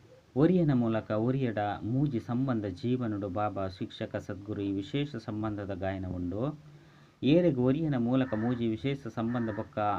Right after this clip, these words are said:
ಪ್ರಾಪ್ತಿ ಉಂಡು ಬಂದು ತ-, ನಿಕುಲು ಜ್-, ನಶಿರ್ದು ಪನ್ಪರು. ಎಂಕಲ್ನ ಬಾಬಾ ಬಾಬಲಾದುಲ್ಲೇರು, ಶಿಕ್ಷಕಲಾದುಲ್ಲೇರು, ಸದ್ಗುರುಳಾದುಲ್ಲೇರು. ಬಾಬನ ಮೂಲಕ ಸರ್ವ ಖಜಾನೆದ ಗಣಿ ಪ್ರಾಪ್ತಿಯಾದುಂಡು. ಖಜಾನೆದ ಪಟ್ಟಿದ ಸ್ಮೃತಿ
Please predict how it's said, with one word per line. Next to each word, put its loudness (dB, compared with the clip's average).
ಪ್ರಾಪ್ತಿ -2
ಉಂಡು -2
ಬಂದು -2
ತ-, -6
ನಿಕುಲು -2
ಜ್-, -10
ನಶಿರ್ದು -2
ಪನ್ಪರು. -6
ಎಂಕಲ್ನ 6
ಬಾಬಾ 2
ಬಾಬಲಾದುಲ್ಲೇರು, 0
ಶಿಕ್ಷಕಲಾದುಲ್ಲೇರು, -2
ಸದ್ಗುರುಳಾದುಲ್ಲೇರು. 0
ಬಾಬನ 4
ಮೂಲಕ 2
ಸರ್ವ 0
ಖಜಾನೆದ 0
ಗಣಿ 0
ಪ್ರಾಪ್ತಿಯಾದುಂಡು. 0
ಖಜಾನೆದ 0
ಪಟ್ಟಿದ -4
ಸ್ಮೃತಿ -4